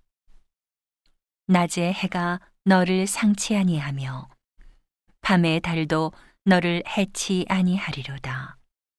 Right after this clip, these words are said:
여호와께서 너를 지켜 모든 환난을 면케 하시며 또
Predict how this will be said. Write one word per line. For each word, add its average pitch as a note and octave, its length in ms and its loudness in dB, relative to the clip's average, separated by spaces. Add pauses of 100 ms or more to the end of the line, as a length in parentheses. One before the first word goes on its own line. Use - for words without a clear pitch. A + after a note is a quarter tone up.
(1300)
여호와께서 F3 840 2 (180)
너를 F#3 440 4
지켜 F#3+ 560 -2 (560)
모든 G3+ 400 6
환난을 G3+ 720 2
면케 G3+ 400 4
하시며 C#3 680 -6 (840)
또 E3 260 -2